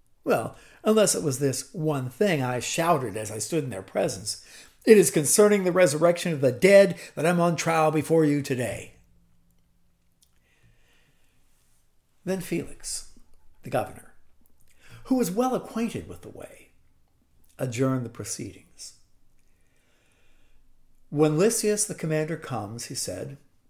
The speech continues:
"I will decide your case." He ordered the centurion to keep Paul under guard,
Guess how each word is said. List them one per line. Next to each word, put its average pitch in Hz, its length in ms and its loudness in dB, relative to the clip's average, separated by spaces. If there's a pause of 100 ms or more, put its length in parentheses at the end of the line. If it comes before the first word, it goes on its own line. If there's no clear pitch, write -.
(300)
"I 120 160 -2
will 135 180 -4
decide 101 460 -8
your 117 80 -10
case." - 720 -8 (1040)
He - 120 -10
ordered 98 280 -8
the 135 80 -6
centurion 131 540 -2
to 123 60 -12
keep - 280 -8
Paul 127 320 0
under 143 200 -6
guard, 143 560 0